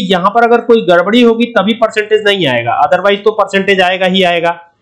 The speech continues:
ठीक है। जैसे टोटल में देखिए यहाँ पर कुछ गड़बड़ी हो रही है तो इसको पर देखिए यहाँ पर गड़बड़ी हो गई है, यहाँ पर सेवेंटी सेवन कर देते हैं। अब कोई वैल्यू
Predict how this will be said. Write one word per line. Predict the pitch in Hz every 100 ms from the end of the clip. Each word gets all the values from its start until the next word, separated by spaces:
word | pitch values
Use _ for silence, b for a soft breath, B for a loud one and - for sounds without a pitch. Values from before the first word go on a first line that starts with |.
| _
ठीक | 220 220
है। |
जैसे | 190 180 202
टोटल | 196 190 208
में | 214
देखिए | 202 208 202
यहाँ | 180 175
पर | 185 196
कुछ | - 175 165
गड़बड़ी | 160 170 180
हो | 170
रही | 160
है | 143 170
तो | - -
इसको | 139 -
पर | 120
देखिए | 110 107 139
यहाँ | 131 135
पर | 143 143
गड़बड़ी | 135 139 143
हो | 135
गई | 123 123
है, | 175 - B B -
यहाँ | 147
पर | 147
सेवेंटी | 165 175 170 175
सेवन | 170 170
कर | 147
देते | 147 143
हैं। | 185
अब | 175 175
कोई | 196 190
वैल्यू | 175 170 180